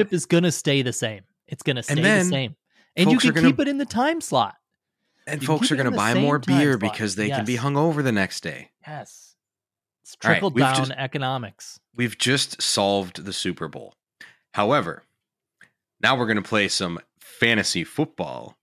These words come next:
Speaker 1: if you catch my
Speaker 2: Ooh,
Speaker 1: drift.
Speaker 2: very nice.
Speaker 1: Because we are going to see if we can win,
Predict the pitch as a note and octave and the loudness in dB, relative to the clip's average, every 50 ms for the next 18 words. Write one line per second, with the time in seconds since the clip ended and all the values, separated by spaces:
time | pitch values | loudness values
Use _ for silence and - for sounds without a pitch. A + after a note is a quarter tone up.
0 | _ - F#2+ - - F#2+ - F3 G#3 - - B2 B2 A#2+ A#2+ A#2+ A#2 A#2 A2+ A2 | _ -16 -12 -8 -4 -4 -2 0 0 0 0 0 0 0 0 -2 -2 -2 -4 -4
1 | A2 G#2+ G#2+ A2+ G#2+ - - - G3 - - C3+ A#2+ A#2+ C#3+ D#3+ C3+ B2 C3 D3+ | -4 -6 -6 -8 -10 -12 -16 -20 -20 -16 -10 -8 -6 -4 -4 -4 -4 -2 -2 -2
2 | G3+ G#3+ - - - - _ _ - - - - A2+ G#2+ - - G#2 F#2+ F2 E2+ | -2 -4 -4 -8 -18 -20 _ _ -20 -20 -8 -2 -2 0 0 2 0 0 -2 -2
3 | F#2 A#2 E3 F3 F#3 F#3+ F#3 F#3+ F3+ - _ _ _ _ _ _ _ _ _ _ | 0 2 2 4 4 4 2 2 -2 -4 _ _ _ _ _ _ _ _ _ _
4 | - A2+ G2+ F#2+ G#2 A2 A2+ A2+ A2 G#2 - - - G#2 F#2+ F#2 F2+ F2 - G2 | -2 -2 -2 0 0 0 0 0 0 -2 -2 -4 -2 -2 0 0 -2 -2 -2 -2
5 | G#2 A2+ G#2+ - A#2 G#2 F#2 F2 F#2+ F2 E2 E2 D#2 D#2 D#2+ | -2 -2 0 0 -2 -2 -2 -2 -2 -4 -4 -4 -6 -10 -12